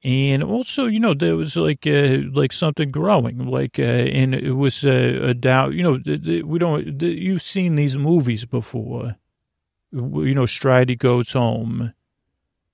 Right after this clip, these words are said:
And they say, "What are you doing?" Blah, blah, blah. Blah, you know, you gotta, "That's not the way we told you to go. This isn't, you know, this isn't how water striders do it. Uh, that's not your territory."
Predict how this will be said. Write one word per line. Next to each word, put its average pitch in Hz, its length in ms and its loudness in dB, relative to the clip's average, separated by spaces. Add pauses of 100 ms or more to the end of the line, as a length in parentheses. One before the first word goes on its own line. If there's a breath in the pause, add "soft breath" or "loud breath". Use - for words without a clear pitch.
(160)
And 120 180 -4
they 123 100 2
say, 127 200 -2
"What 139 240 -2
are - 20 -4
you 156 100 -2
doing?" 147 400 0
Blah, 127 220 -2
blah, 135 260 -2
blah. 135 560 -2
Blah, 127 260 -4
you 135 180 -2
know, 120 220 0
you 131 220 -6
gotta, 131 300 -2
"That's 139 380 -2
not 139 240 0
the 139 80 -8
way 135 180 2
we 135 140 0
told 139 340 0
you 127 60 0
to 127 100 2
go. 123 580 4
This 123 320 -2
isn't, 123 320 -8
you 139 120 0
know, 120 160 0
this 131 260 -6
isn't 135 240 -4
how 135 160 -2
water 135 320 0
striders 127 580 -2
do 131 320 2
it. - 300 -2
Uh, 123 160 0
that's 127 300 0
not 131 180 0
your 127 140 -2
territory." 117 1300 -2